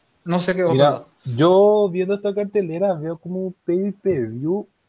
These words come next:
Speaker 2: de verdad te voy a decir cómo está pintando. ¿Qué pasa? Crown Jewel y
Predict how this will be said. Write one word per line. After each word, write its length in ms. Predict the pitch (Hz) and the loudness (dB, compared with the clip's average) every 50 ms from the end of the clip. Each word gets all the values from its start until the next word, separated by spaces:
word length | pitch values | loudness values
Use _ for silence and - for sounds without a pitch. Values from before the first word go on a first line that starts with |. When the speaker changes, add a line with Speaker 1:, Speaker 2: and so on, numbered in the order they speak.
| _ _ _ | _ _ _
Speaker 2:
de 240 | - 127 131 139 147 | -10 -6 -6 -4 -4
verdad 480 | 156 151 127 110 104 104 117 139 165 | -4 -4 -4 -4 -4 -4 -2 -4 -2
te 100 | - 156 | -2 -2
voy 140 | 135 117 113 | -2 -2 -2
a 40 | 113 | -4
decir 260 | 117 - - 113 107 - | -4 -6 -8 -12 -14 -10
cómo 280 | - 117 120 123 120 | -8 -8 -6 -6 -6
está 240 | - _ - 113 110 | -8 _ -6 -6 -6
pintando. 760 | - - 127 120 113 104 95 - 98 98 98 98 95 87 82 _ _ _ _ _ _ _ _ _ _ _ _ _ _ _ _ _ | -6 -8 -8 -8 -8 -10 -10 -10 -10 -10 -10 -12 -14 -16 -18 _ _ _ _ _ _ _ _ _ _ _ _ _ _ _ _ _
¿Qué 140 | - 151 151 | -4 -2 0
pasa? 340 | 143 208 202 139 139 123 113 | 2 2 2 4 4 0 0
Crown 320 | - - 151 160 165 160 139 | 0 0 0 0 0 0 -2
Jewel 440 | 143 147 156 170 185 196 214 196 - _ _ _ _ _ _ _ _ _ _ _ _ _ - | 0 2 2 4 4 4 2 0 -8 _ _ _ _ _ _ _ _ _ _ _ _ _ -6
y 840 | - 156 165 160 160 156 156 156 151 147 143 139 127 113 101 92 | -2 0 2 2 2 2 2 2 2 2 0 0 -2 -2 -6 -10